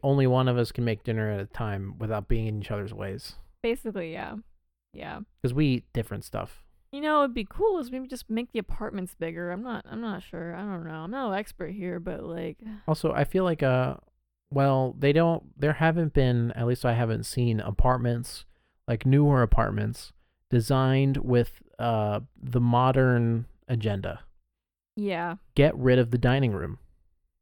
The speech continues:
Speaker 2: Yeah, the dining room is not
Speaker 1: The dining
Speaker 2: a
Speaker 1: room
Speaker 2: thing.
Speaker 1: isn't necessary anymore. We eat in front of the television. That's what you do. You eat in front of the television.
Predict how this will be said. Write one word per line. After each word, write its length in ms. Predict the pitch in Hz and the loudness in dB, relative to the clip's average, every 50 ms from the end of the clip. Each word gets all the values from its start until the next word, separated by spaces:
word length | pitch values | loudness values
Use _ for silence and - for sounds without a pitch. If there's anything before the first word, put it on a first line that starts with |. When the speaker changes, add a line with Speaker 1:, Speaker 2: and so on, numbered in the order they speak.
| _ _ - | _ _ -4
Speaker 2:
Yeah, 100 | 202 196 | -4 -2
the 100 | 196 202 | -2 -2
dining 320 | 196 214 208 214 208 202 | -2 -2 -2 -2 -2 -4
room 220 | 190 185 185 175 165 | -4 -4 -6 -6 -8
is 140 | 175 - - | -10 -10 -8
not 280 | 170 175 170 - - _ _ _ _ | -8 -8 -8 -10 -12 _ _ _ _
Speaker 1:
The 60 | 127 117 | -4 0
dining 320 | 117 131 135 143 147 143 | 2 4 4 6 6 6
Speaker 2:
a 60 | 143 | 6
Speaker 1:
room 120 | 143 139 143 | 4 4 4
Speaker 2:
thing. 300 | 143 147 180 180 185 - - _ - | 2 0 -2 -6 -8 -10 -10 _ 0
Speaker 1:
isn't 280 | 135 131 123 143 127 113 | 2 2 2 2 0 0
necessary 680 | 120 120 117 113 - 117 110 - 110 101 101 101 98 | 2 0 0 0 -2 -6 -6 -4 -2 -2 -2 -2 -4
anymore. 500 | 98 92 92 95 98 - - 87 117 120 - | -4 -6 -6 -6 -6 -6 -6 -6 -8 -10 -6
We 180 | - 123 123 123 | -2 0 0 0
eat 320 | 113 117 139 156 156 - | 0 -2 -2 -2 -2 -2
in 100 | 165 160 | -4 0
front 220 | - 151 147 147 | 2 2 2 2
of 60 | 156 156 | 2 0
the 60 | 170 | -2
television. 720 | - - 123 104 95 95 98 104 101 98 107 110 - 151 - - - _ _ _ _ _ _ _ _ _ _ _ _ _ _ _ - | -2 0 -2 -2 -2 -4 -4 -4 -4 -4 -4 -4 -4 -4 -6 -10 -14 _ _ _ _ _ _ _ _ _ _ _ _ _ _ _ -2
That's 220 | 131 117 - - | -2 -2 0 0
what 180 | 135 131 - - | 0 0 0 -2
you 60 | 143 | 0
do. 260 | 143 196 214 156 - 107 | 4 4 4 4 4 2
You 140 | 107 113 131 | 0 0 0
eat 260 | 127 151 151 160 - | 2 2 2 2 2
in 100 | 160 147 | 2 4
front 180 | 156 156 156 151 | 4 4 6 4
of 40 | 151 | 4
the 80 | 151 147 | 4 4
television. 640 | - 160 156 147 120 - 107 - - - 139 | 4 4 4 4 2 0 -2 -6 -8 -10 -12